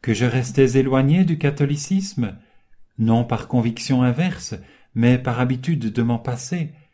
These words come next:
par goût de parler positif, comme un enfant enlevé au sien trop jeune. Ma comparaison n'est pas là très exacte.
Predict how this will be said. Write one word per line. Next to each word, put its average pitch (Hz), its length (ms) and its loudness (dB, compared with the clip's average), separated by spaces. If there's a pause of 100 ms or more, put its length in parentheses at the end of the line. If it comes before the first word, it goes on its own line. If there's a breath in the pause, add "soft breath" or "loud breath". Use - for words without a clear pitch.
(340 loud breath)
par 104 280 -6
goût 117 340 0
de 98 120 -4
parler 110 440 -4
positif, 123 800 -4 (720)
comme 107 220 0
un 107 120 2
enfant 123 600 0
enlevé 117 400 0
au 120 100 0
sien 143 380 -2
trop 117 240 -6
jeune. 117 520 -2 (1120 soft breath)
Ma 104 220 -4
comparaison 98 540 -8
n'est 95 120 -12
pas 98 180 -10
là 95 260 -8
très 95 300 -12
exacte. 92 460 -10